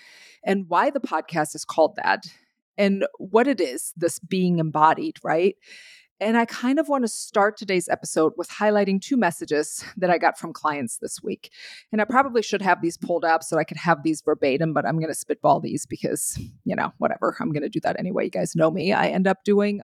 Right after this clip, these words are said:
you know, my versions of things. But here's what I wanna say. One of my clients this week sent me a message, and the, the gist of it was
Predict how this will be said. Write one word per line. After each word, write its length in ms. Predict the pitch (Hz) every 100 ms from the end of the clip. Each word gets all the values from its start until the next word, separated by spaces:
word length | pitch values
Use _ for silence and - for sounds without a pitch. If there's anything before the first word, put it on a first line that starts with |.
| _
you 100 | 233
know, 120 | 220 220
my 160 | 208
versions 320 | 220 226 208
of 120 | - -
things. 320 | 156 - -
But 240 | 233 - -
here's 200 | 247 233
what 100 | 202
I 40 |
wanna 160 | 175 151
say. 180 | - - - - -
One 140 | 254
of 100 | 330
my 140 | 285 247
clients 340 | - 180 175
this 160 | - -
week 160 | 147
sent 220 | - 139
me 80 | 160
a 40 | 165
message, 500 | 175 - - - - - 202
and 440 | 185 185 185 190
the, 460 | - 175 180 165 170
the 100 | 185
gist 320 | 160 220 -
of 80 | 190
it 100 | -
was 360 | 135 - -